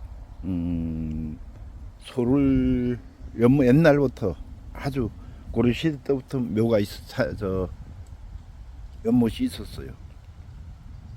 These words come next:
소를 밖에 먹었는데 소가 물에 들어가 있다 이렇게 땡겨 보니까,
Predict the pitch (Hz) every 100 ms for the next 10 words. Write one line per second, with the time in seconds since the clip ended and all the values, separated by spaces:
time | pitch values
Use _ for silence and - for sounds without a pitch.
0 | - - - - - - - - 117 -
1 | 120 123 123 - 120 117 117 117 110 -
2 | 123 117 123 113 104 95 107 101 98 92
3 | 98 87 104 - 123 110 98 117 113 120